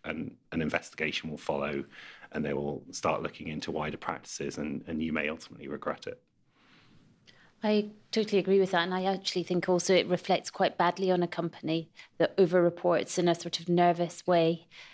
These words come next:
Speaker 2: not really understanding where the lines are drawn.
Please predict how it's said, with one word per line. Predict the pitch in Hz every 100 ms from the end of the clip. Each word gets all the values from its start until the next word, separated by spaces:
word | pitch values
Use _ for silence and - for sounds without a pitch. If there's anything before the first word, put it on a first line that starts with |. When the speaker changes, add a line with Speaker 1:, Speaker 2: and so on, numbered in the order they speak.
| _ -
Speaker 2:
not | 185 175 175
really | 185 175 170
understanding | 170 170 - 175 170 175 165
where | 180 170
the | 170
lines | 165 165 170 - - - _ _
are | -
drawn. | 160 180 196 208